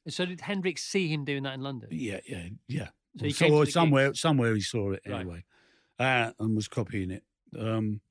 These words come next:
Speaker 2: uh, so by the time we got to, uh, to Monterey in sixty-seven, and obviously Jimmy, we'd done a few shows with him before.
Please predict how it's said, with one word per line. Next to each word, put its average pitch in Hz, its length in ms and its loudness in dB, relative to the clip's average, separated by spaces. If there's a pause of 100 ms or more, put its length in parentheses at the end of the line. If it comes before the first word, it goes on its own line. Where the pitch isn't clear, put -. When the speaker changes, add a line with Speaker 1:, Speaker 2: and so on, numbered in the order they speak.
(640)
Speaker 2:
uh, 113 240 2 (400)
so 160 180 2
by 151 100 6
the 143 60 0
time 208 200 8
we 190 60 10
got 170 140 8
to, 147 180 2 (440)
uh, 131 160 4
to - 120 -6
Monterey 131 460 2
in 104 80 0
sixty-seven, 120 640 -2
and 107 320 -4
obviously 113 300 -6
Jimmy, 127 400 4 (200)
we'd 120 240 -2
done 101 220 -6
a - 60 -20
few 117 140 -2
shows 113 340 -2
with 104 80 -2
him 107 120 0
before. 120 400 0